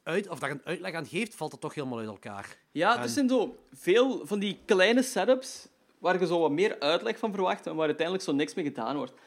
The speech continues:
Speaker 2: Er zit ook zo bij bepaalde momenten zo heel veel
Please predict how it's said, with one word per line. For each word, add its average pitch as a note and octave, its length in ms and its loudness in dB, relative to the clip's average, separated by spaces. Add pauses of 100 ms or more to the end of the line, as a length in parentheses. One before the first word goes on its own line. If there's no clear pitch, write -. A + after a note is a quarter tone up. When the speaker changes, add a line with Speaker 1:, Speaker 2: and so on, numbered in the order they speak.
(160)
Speaker 2:
Er F#3+ 240 4
zit C4 140 4
ook C#4 100 0
zo A3 380 2
bij D#3+ 140 2
bepaalde F#3+ 440 2
momenten F3+ 400 -2
zo E3 80 0
heel D3+ 240 2
veel F#3+ 440 -2